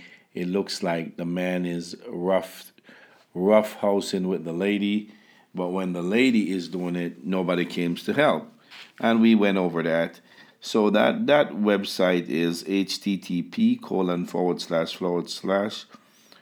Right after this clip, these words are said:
Y O U T U B dot B E, which is all lowercase,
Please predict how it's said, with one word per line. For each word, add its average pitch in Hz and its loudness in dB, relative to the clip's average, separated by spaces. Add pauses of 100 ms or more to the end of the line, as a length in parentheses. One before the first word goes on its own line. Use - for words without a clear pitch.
(140)
Y 95 2
O 107 4
U 92 2
T - 0
U 113 6
B 92 0
dot 85 -2
B 80 -2
E, 82 -2
which 80 -4
is 87 -8
all 92 0
lowercase, 85 -4